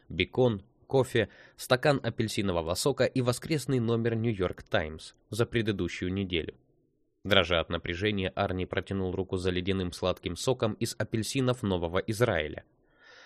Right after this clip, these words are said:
Стакан был скользким и гладким на ощупь. «Надо быть осторожным, не спешить, успокоиться. Значит, все так и есть.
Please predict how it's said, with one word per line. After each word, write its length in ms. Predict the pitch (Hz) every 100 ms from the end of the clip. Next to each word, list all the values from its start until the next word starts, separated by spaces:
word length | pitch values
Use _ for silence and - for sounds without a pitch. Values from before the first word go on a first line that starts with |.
| -
Стакан 500 | - - 92 90 85
был 140 | 85
скользким 560 | - - 123 - 131 123 -
и 80 | 123
гладким 580 | 113 101 95 - 95
на 140 | 104 -
ощупь. 420 | 95 - - - - _ _ _ _ _ _ _
«Надо 300 | 98 92 85
быть 200 | 80 90
осторожным, 680 | 92 - 107 90 80 80 76 - _ _ _
не 140 | 98 95
спешить, 600 | - 90 - 107 - - _ - - _
успокоиться. 800 | 101 - 123 - 85 85 - - - _ _ _
Значит, 520 | 92 110 113 120 101 -
все 320 | - 131 143
так 320 | 147 104 -
и 60 | 101
есть. 560 | 82 80 78 - -